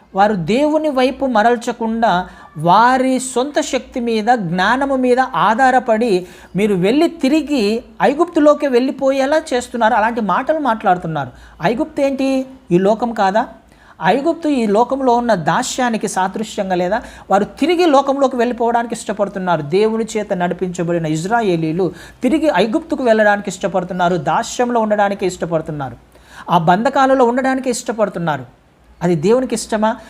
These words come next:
మరి అంతసే-, అన్ని కార్యాలు చేసిన దేవుని శక్తి ఏమైపోవాలి? అన్ని అద్భుతాలు చేసిన దేవుని యొక్క గొప్పతనం ఏమైపోవాలి? ఎందుకు చేశాడు మరి వారి మధ్యలో? అంటే దేవుణ్ణి అలక్ష్యం చేసినట్టేగా,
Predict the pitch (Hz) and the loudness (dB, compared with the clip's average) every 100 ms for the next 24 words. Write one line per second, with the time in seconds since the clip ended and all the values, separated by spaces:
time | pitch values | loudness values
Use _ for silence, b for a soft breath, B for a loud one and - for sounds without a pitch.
0 | B 180 185 165 220 226 262 269 226 196 | B -2 0 0 -2 -2 2 2 2 0
1 | 247 247 202 247 277 262 247 226 220 175 | -2 -2 -2 0 0 -2 -4 -2 -2 0
2 | 185 233 226 - 208 - 254 214 196 190 | 0 0 -4 -8 -10 -8 -6 -4 -2 -4
3 | 175 147 151 180 - B B 196 220 175 | -4 -2 0 -2 -4 B B -2 2 2
4 | 180 254 285 277 - 254 240 233 202 185 | 2 -2 -2 -2 -2 -4 -2 -4 0 2
5 | 233 254 254 226 190 160 175 - 277 254 | 4 2 -2 -4 -4 -6 -6 -4 -4 -2
6 | 220 226 214 208 185 180 185 185 B B | -2 -2 -4 -2 0 2 0 -4 B B
7 | 160 233 320 - 240 226 226 214 202 190 | -4 -2 -4 -2 -4 0 0 2 0 2
8 | 180 175 170 180 180 175 B B B B | 0 2 -2 0 0 -2 B B B B
9 | 190 202 156 202 262 277 269 254 220 214 | -4 -4 2 4 4 0 -2 -2 -4 -2
10 | 175 240 - 240 220 208 208 202 202 190 | -4 -4 -4 -6 -4 -6 -4 -6 -4 0
11 | 196 | 0